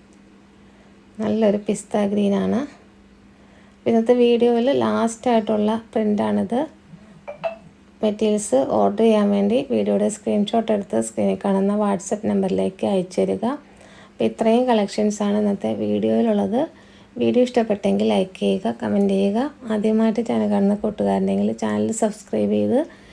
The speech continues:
വീഡിയോസ് മാക്സിമം നിങ്ങളുടെ ഫ്രണ്ട്സിനും ഫാമിലി മെമ്പേഴ്സിനും വീട്ടിലിരുന്ന് ബിസിനസ് ചെയ്യുന്ന വീട്ടമ്മമാർക്കും എല്ലാം ഒന്ന് ഷെയർ ചെയ്ത് സപ്പോർട്ട് ചെയ്യുക.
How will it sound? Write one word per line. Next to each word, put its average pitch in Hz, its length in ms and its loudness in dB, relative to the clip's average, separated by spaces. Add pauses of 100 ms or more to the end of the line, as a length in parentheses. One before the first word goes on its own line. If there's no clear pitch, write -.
(320)
വീഡിയോസ് 214 480 0
മാക്സിമം 233 720 0
നിങ്ങളുടെ 196 300 2
ഫ്രണ്ട്സിനും 202 600 0
ഫാമിലി 196 460 -2
മെമ്പേഴ്സിനും 196 680 0 (480)
വീട്ടിലിരുന്ന് 220 560 2
ബിസിനസ് 208 500 0
ചെയ്യുന്ന 202 420 2 (160)
വീട്ടമ്മമാർക്കും 196 800 0
എല്ലാം 208 480 0
ഒന്ന് 233 240 2
ഷെയർ 208 360 4
ചെയ്ത് 196 260 2
സപ്പോർട്ട് 196 500 0
ചെയ്യുക. 208 360 0